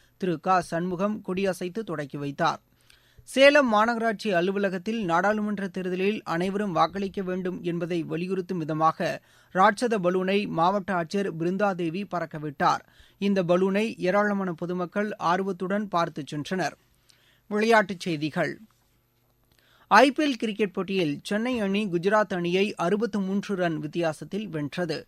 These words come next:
சென்னையில் நேற்று இரவு நடைபெற்ற ஆட்டத்தில் முதலில் களமிறங்கிய சென்னை அணி நிர்ணயிக்கப்பட்ட இருபது ஓவரில் ஆறு விக்கெட் இழப்பிற்கு இருநூற்று ஆறு ரன் எடுத்தது.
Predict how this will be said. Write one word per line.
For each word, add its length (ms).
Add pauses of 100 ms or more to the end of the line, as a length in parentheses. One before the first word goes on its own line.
(400)
சென்னையில் 500
நேற்று 320
இரவு 260
நடைபெற்ற 480
ஆட்டத்தில் 480
முதலில் 560
களமிறங்கிய 580
சென்னை 320
அணி 240
நிர்ணயிக்கப்பட்ட 920 (220)
இருபது 400
ஓவரில் 480
ஆறு 280
விக்கெட் 300
இழப்பிற்கு 600
இருநூற்று 460
ஆறு 300
ரன் 240
எடுத்தது. 580